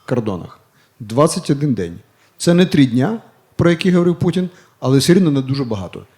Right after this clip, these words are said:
Це той максимум, який з поваги до нас, нато, але нато військова організація, вони мають поважати, але все рівно планувати правильно. І тому,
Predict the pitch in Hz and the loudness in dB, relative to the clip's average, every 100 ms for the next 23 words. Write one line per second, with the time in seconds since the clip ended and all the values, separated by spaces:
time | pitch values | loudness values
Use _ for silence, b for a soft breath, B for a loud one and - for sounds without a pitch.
0 | _ - 156 143 165 135 135 190 - 175 | _ -4 -2 2 2 2 2 0 -4 -6
1 | 151 139 123 143 127 - 127 131 117 113 | -4 -2 -2 0 -2 0 2 2 2 0
2 | 123 156 196 - b b b _ 123 139 | 0 0 0 -6 b b b _ -2 -2
3 | 139 131 - 131 131 131 135 123 117 123 | 0 -2 -4 -4 0 2 2 0 -4 -4
4 | - 202 185 165 165 156 143 131 131 127 | -2 -2 0 2 2 0 0 0 2 2
5 | 117 123 127 180 180 117 117 135 151 139 | 2 0 0 0 -2 -4 -4 -2 -2 -2
6 | 120 117 123 123 113 98 76 71 - _ | -2 -2 -4 -4 -6 -6 -6 -12 -20 _
7 | _ B B B - 165 190 131 98 | _ B B B -2 2 2 2 -2